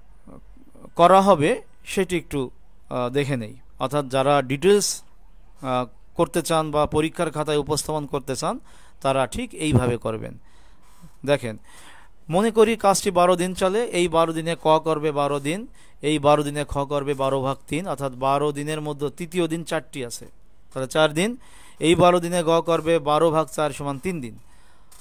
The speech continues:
ক বিশ দিনে করে এক অংশ, ক এক দিনে করে এক বাই বিশ অংশ। খ ত্রিশ দিনে করে এক অংশ, খ এক দিনে করে এক বাই তিরিশ অংশ। গ ষাট দিনে করে এক অংশ, গ এক দিনে করে এক বাই ষাট অংশ। অর্থাৎ ক, খ এবং গ এর প্রত্যেকের একদিনের কাজ আমরা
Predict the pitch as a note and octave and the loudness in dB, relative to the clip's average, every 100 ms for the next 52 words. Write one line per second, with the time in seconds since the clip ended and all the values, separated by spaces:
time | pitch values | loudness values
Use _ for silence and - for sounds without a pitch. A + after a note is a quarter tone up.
0 | - E3+ F#3 D#3 F3+ E3+ F#3 F3+ F#3 F3+ | 0 6 6 4 0 -2 -4 0 2 2
1 | E3+ F3 E3 F#3+ G3+ C4+ - - D#3 D#3+ | 2 -2 -4 -4 -4 -6 -16 -6 0 2
2 | D3+ D3 D3+ D3 D3 C#3+ B2+ C3 B2 A2+ | 2 -2 -4 -2 0 0 0 0 0 -2
3 | A2+ A2 A2 G#2+ - - - E3 D#3+ D#3 | -4 -6 -12 -14 -18 -20 0 2 4 2
4 | E3+ E3 F3 E3 E3+ D#3+ D#3 D#3+ - G#3 | -2 -2 -2 2 2 2 0 -4 -6 -8
5 | C4+ - - - C#3+ C3+ C#3 C3 C3+ B2+ | -8 -16 -8 0 0 0 -2 -2 0 0
6 | A#2 A#2 A#2 A#2 A#2 A#2 A#2 A2+ - - | -2 -6 -6 -10 -10 -10 -12 -14 -16 -4
7 | B2+ C#3+ - C#3+ D3 D#3+ D#3+ D#3+ D#3+ D3+ | 2 2 2 -2 -2 -4 0 2 2 0
8 | D#3 C#3 F#3+ C4 - - - - - B2+ | -2 0 0 0 -8 -20 -20 -16 -2 2
9 | C#3+ C3+ C3 C#3 B2+ C#3 C3 A#2 E3+ C4 | 4 2 -2 -2 0 0 0 0 -4 -2
10 | C3+ A#2+ A#2+ A2 - - - F#3+ - - | -2 -2 -4 -8 -6 -4 -2 -4 -4 -20
11 | - - - F#3+ G3+ - G#3 F#3 E3+ F3 | -20 -16 0 2 2 2 0 0 -2 -2
12 | E3 D#3+ C3 B3+ - B3 G#3+ F#3 E3+ F#3+ | 0 0 0 -4 -4 -6 -4 -4 0 -2
13 | F3+ F3 A3+ G#3 - E3 D3 C3+ C3 A#3+ | -2 -6 -4 -4 -2 -2 0 -4 -6 -10